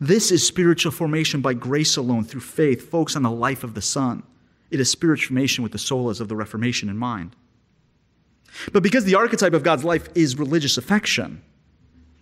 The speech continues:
religious affection being both knowledge and love vigorously poured forth, for Edwards, if we want to know what the Christian life entails, we're constantly setting our minds on things above. Again, that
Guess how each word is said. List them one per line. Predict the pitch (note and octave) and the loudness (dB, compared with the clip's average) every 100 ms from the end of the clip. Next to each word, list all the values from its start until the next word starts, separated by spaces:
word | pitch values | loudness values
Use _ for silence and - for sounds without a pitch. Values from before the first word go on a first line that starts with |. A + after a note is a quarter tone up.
| _ _ _ - | _ _ _ 0
religious | C#3 C3 C3 | 2 2 0
affection | - C#3 C#3 B2+ | 0 -2 0 0
being | B2+ | 2
both | B2 A2+ | 2 0
knowledge | B2+ C3+ B2 A2+ A2 | 2 2 2 0 0
and | C3+ A2+ | -2 0
love | A#2+ A#2+ | 2 0
vigorously | A2 B2 B2+ B2 - A#2 | 0 -2 0 0 0 -6
poured | - A#2 - | -8 -8 -8
forth, | - D3+ - - _ _ _ _ _ _ _ _ _ _ _ _ _ _ _ _ _ - | -8 -8 -8 -14 _ _ _ _ _ _ _ _ _ _ _ _ _ _ _ _ _ 0
for | E3 | 4
Edwards, | G3 A3+ D#3+ G#2+ F#2 A2 - - _ _ - | 4 4 2 0 -2 -8 -10 -12 _ _ -6
if | D3 | 2
we | E3+ | 4
want | D#3+ F3+ | 6 4
to | |
know | F3 | 4
what | D3+ D#3 - | 2 0 -2
the | |
Christian | B2 E3 - D3+ | -6 -2 -2 0
life | B2 B2+ | -2 -4
entails, | A#2+ D3+ B2+ G#2 | -4 -2 -2 -2
we're | A2 | -8
constantly | - D#3 C#3+ D3+ | -2 0 2 0
setting | B2 C#3 C3 | 2 2 2
our | |
minds | B2 A#2 G#2+ | 0 -2 -4
on | A2+ | -6
things | G#2+ G2+ | -6 -6
above. | G#2+ B2 A#2+ - _ _ _ _ | -6 -4 -6 -8 _ _ _ _
Again, | C3 | -2
that | A#2+ | -2